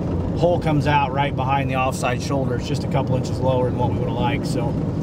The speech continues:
anyway, we're headed up now. We're filming the interview in the truck because it is crazy windy, and, uh, we're not gonna be doing any talking once we get out of here until we find him. So anyway, we're hoping, uh,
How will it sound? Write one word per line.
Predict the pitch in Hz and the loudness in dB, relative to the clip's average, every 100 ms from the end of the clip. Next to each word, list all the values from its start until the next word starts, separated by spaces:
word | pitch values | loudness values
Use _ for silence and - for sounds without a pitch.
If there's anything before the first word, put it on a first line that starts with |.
| - - - - - - - | -2 -2 -2 -2 -4 -2 0
anyway, | - 202 180 170 170 | 2 4 4 4 4
we're | 165 | 2
headed | 170 170 | 2 2
up | 165 | 0
now. | 151 165 170 165 151 | -2 -2 0 -2 -2
We're | 165 | -4
filming | 160 190 175 | -2 -2 -2
the | 165 | -2
interview | 170 165 175 | -2 -2 -2
in | 165 | -2
the | |
truck | - 170 170 - | 2 2 2 0
because | 151 156 139 | -4 -2 -2
it | 147 | -2
is | 135 - | -2 -4
crazy | - 160 165 175 160 160 | -2 0 2 0 -2 -2
windy, | 165 165 175 175 - - - | -2 -2 -2 -2 -2 -4 -2
and, | 139 131 - 127 | -2 -2 -2 -2
uh, | 123 | 0
we're | 123 | 0
not | 139 | 0
gonna | 139 | 2
be | 139 | 2
doing | 143 | 4
any | 139 131 | 2 2
talking | 151 143 131 | 2 2 0
once | 135 - | -2 -2
we | - | -2
get | 135 | 0
out | 135 131 | 0 0
of | |
here | 139 | -2
until | 135 135 | -2 -2
we | 131 | -2
find | - - - | -2 -2 -2
him. | - | -2
So | - - - - - - - - - - - | -2 -2 0 0 0 0 0 0 -2 -2 0
anyway, | - 196 185 190 - - - | 0 2 2 2 -2 -4 -2
we're | 135 131 | -2 0
hoping, | 147 156 156 156 | 0 0 0 0
uh, | 156 156 | 2 0